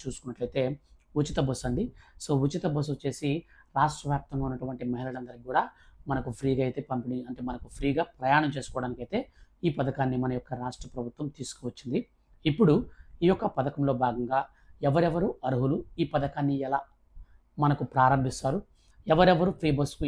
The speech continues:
ఎక్కడి నుంచి ఎక్కడి వరకు ప్రయాణం చేయవచ్చు, so, ఒక జిల్లా వరకే ప్రయాణం చేయొచ్చా, లేక రాష్ట్ర వ్యాప్తంగా ఎక్కడికైనా ప్రయాణం చేయవచ్చా, ఈ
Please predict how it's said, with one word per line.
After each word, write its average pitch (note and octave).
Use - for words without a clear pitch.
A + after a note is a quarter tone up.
ఎక్కడి F#3
నుంచి E3
ఎక్కడి C#3
వరకు C3+
ప్రయాణం B2+
చేయవచ్చు, B2
so, -
ఒక D#3
జిల్లా C#3
వరకే D3
ప్రయాణం C3
చేయొచ్చా, C3
లేక E3+
రాష్ట్ర D#3+
వ్యాప్తంగా D#3
ఎక్కడికైనా F#3
ప్రయాణం C3+
చేయవచ్చా, A#2+
ఈ E3